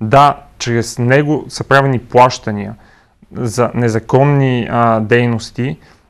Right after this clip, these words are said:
но такива незаконни дейности се правят и чрез, а, долари, чрез евро, чрез, а, всичко, което може да се брои по някакъв начин за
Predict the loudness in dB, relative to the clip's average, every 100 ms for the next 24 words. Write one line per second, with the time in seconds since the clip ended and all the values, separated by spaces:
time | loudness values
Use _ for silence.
0 | -6 -2 0 -2 -4 -8 _ _ _ _
1 | _ _ _ _ -4 0 2 2 2 2
2 | 2 2 2 2 0 -4 -6 -4 0 2
3 | 2 0 -4 -4 -4 -4 -4 0 2 4
4 | 2 -2 -6 -8 0 2 2 0 -4 -6
5 | -18 _ -6 -4 -4 -4 0 0 0 -2
6 | -4 -6 -6 -2 2 2 2 0 0 -2
7 | -4 -2 -2 -2 -4 -4 -6 -6 -6 -6
8 | -8 -4 -6